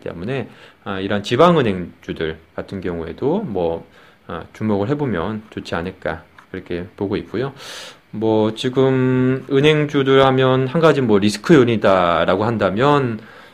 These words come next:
어, 뭐, 인터넷 은행이 있겠죠. 뭐, 인터넷 은행 때문에 이제 은행주들 같은 경우에, 어, 이제 성장에 대한, 뭐, 인터넷 은행이 이제 시장을 잠식하지 않을까, 뭐, 이러한 부분, 우려감이 있는데, 아, 사실 저는 인터넷 은행 같은 경우에는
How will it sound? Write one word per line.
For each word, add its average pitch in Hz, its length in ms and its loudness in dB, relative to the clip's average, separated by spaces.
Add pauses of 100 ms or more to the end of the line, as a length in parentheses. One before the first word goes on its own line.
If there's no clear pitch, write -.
(240)
어, 98 600 -2
뭐, 104 120 -2
인터넷 190 440 8
은행이 104 540 2
있겠죠. 143 420 -2
뭐, 98 100 0
인터넷 151 420 2
은행 113 340 0
때문에 120 560 2
이제 104 160 4
은행주들 110 840 2
같은 98 300 0
경우에, 98 500 -2 (400)
어, 90 140 -2
이제 85 160 -2
성장에 131 640 0
대한, 151 520 0
뭐, 87 220 -2
인터넷 104 340 -2
은행이 98 540 -2
이제 107 180 -2
시장을 147 300 0
잠식하지 123 440 0
않을까, 85 280 2
뭐, 87 80 -2
이러한 156 340 6
부분, 104 380 -4
우려감이 127 480 2
있는데, 98 480 -2 (560)
아, 92 180 -8
사실 165 300 0
저는 131 360 0
인터넷 180 460 0
은행 151 220 2
같은 123 260 0
경우에는 117 720 -2